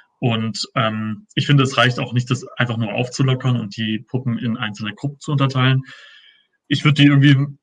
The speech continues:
generell auf der gesamten Bühne halt so vereinzelt, vereinzelt verteilen. Ähm, aber so, so wirklich ein Bild, was man mit denen am besten machen kann, hab ich gar nicht. Ich hab keine Ahnung. Ähm,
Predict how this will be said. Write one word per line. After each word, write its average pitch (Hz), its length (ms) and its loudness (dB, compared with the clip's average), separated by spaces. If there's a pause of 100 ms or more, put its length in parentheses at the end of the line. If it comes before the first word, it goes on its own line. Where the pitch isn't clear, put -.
generell 127 480 4
auf 151 100 2
der 131 80 2
gesamten 120 380 0
Bühne 143 420 8
halt 135 200 4
so 135 100 2
vereinzelt, 143 800 2 (360)
vereinzelt 135 440 0
verteilen. 139 720 0 (680)
Ähm, 117 440 0
aber 123 480 2 (340)
so, 135 220 4
so 123 180 4
wirklich 151 260 4
ein 135 160 4
Bild, 143 320 2
was 131 200 0
man 135 120 4
mit 127 160 2
denen 123 140 4
am 110 120 -2
besten 113 280 -6
machen 110 200 -4
kann, 107 200 -10
hab 110 140 -8
ich 98 160 -14
gar 98 200 -8
nicht. 98 200 -10
Ich - 240 -18 (840)
hab 143 200 -2
keine 131 260 0
Ahnung. 110 420 -4 (280)
Ähm, 123 280 2